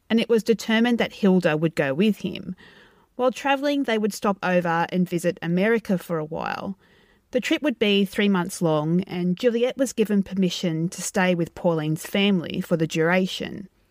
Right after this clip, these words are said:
But two weeks before the Humes were set to leave, Juliet contracted tuberculosis.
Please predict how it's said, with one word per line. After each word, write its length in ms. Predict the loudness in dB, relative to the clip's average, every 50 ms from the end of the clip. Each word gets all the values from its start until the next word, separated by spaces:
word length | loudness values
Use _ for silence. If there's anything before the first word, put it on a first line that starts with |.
| _ _ _ _ _ _ _ _ -2
But 120 | -2 -2
two 180 | 0 0 2 2
weeks 200 | 2 0 0 0
before 320 | -2 0 0 0 0 2
the 100 | 2 0
Humes 360 | -2 0 0 2 2 2 2
were 120 | 0 -2 0
set 200 | 0 -2 -2 -2
to 100 | -2 -4
leave, 500 | -2 -2 -4 -4 -6 -6 -8 -10 -12 -14 -14 -12
Juliet 460 | -2 0 0 2 4 2 2 0 0
contracted 580 | 0 0 0 2 2 0 -2 0 0 -2 -2 -2
tuberculosis. 1160 | -4 -2 0 0 0 0 0 0 0 2 2 2 0 -2 -6 -8 -8 -8 -8 -10 -10 -10 -12